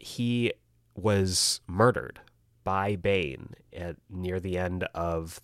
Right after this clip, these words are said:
the Tom King, uh, Batman run, that absence was felt. That hit home for a lot of comic book fans, myself included.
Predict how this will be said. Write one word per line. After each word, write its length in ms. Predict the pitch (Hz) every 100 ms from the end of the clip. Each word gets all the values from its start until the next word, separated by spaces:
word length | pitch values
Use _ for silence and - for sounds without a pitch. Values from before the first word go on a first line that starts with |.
| -
the 180 | 85
Tom 320 | 82 - 90 82
King, 480 | - 87 85 82 - - - -
uh, 180 | 90 87
Batman 440 | 80 101 - 90 82
run, 360 | 67 60 - - _ _ _ _ _
that 420 | 82 98 98 101 - _ _ _
absence 840 | 95 95 95 - 73 - - - - _ - _ _
was 240 | 87 82
felt. 540 | - - 82 - - - _ _ _ - - -
That 280 | 95 95 -
hit 420 | - - 120 -
home 380 | - - 98 67 -
for 200 | - 101
a 60 |
lot 800 | 90 87 90 92 87 - - - -
of 180 | 90 -
comic 360 | - 85 82
book 160 | - 82
fans, 360 | - 80 - 107
myself 300 | 135 180 165
included. 440 | 143 160 - -